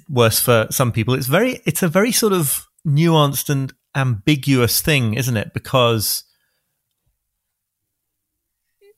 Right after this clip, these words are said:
you know, obviously boundaries are important and not just being dictated to by other people is important. And sometimes when the conclusion that comes from a lot of this kind of conversation is like, we should go back to some earlier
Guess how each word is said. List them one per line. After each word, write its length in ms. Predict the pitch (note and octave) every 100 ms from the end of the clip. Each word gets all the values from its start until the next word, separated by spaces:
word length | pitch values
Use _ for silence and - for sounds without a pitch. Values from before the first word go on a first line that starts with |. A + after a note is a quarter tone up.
| _ _ _ -
you 100 | C3+
know, 200 | A2+ G#2
obviously 580 | C#3+ D#3 - C3+ F#2 B2+ -
boundaries 880 | B2 - A2+ A#2 A#2 A2 A2+ A2 G2+
are 80 | G#2+
important 680 | G2+ A2 G2 - G2+ G2+
and 160 | G#2+ G2+
not 200 | A#2 -
just 320 | B2+ G#2 -
being 240 | A2 G#2 G2+
dictated 600 | - - A2 - - -
to 240 | G#2 G2+
by 220 | F#2 F#2+
other 160 | G2+ F#2
people 580 | - A2+ - - G2+ -
is 120 | G2
important. 640 | G2 - G2 F2 G2+ G2+ -
And 420 | G#2+ G2+ G#2 G#2 - - - -
sometimes 460 | - C3 B2+ B2 G#2
when 380 | A2+ A2 G2+ - _ _ _ _ _ _ _ _ _ -
the 280 | D#3+ E3 B2+
conclusion 460 | - A#2 C#3 A2 G#2+
that 120 | -
comes 240 | B2+ A2+
from 100 | A2
a 60 | G#2
lot 140 | G#2
of 100 | G2+
this 160 | G#2+ -
kind 160 | A#2
of 80 | G#2
conversation 480 | A#2+ G#2+ A2+ G#2+ G#2+
is 120 | F#2+
like, 160 | G2 G#2+
we 120 | A2
should 200 | - F#2+
go 140 | G#2
back 300 | G#2 A2 - -
to 100 | A2+
some 360 | A2+ G2+ G2+ C3
earlier 520 | A2+ A2+ G#2 F#2+